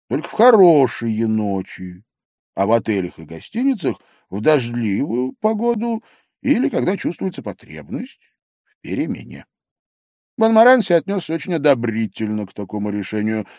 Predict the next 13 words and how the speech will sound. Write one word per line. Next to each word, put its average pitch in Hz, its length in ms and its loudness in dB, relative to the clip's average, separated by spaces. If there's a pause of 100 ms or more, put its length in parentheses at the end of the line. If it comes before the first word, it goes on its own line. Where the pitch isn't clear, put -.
так 123 160 2
как 117 200 -6
по 117 100 -2
природе 120 480 -2
он 117 160 0
не 113 160 -2
был 73 240 -14
романтиком 202 760 -4 (240)
и, 113 120 -2
следовательно, 170 720 -6 (180)
не 135 240 2
любил 117 460 0 (140)
уединения. 104 1120 -6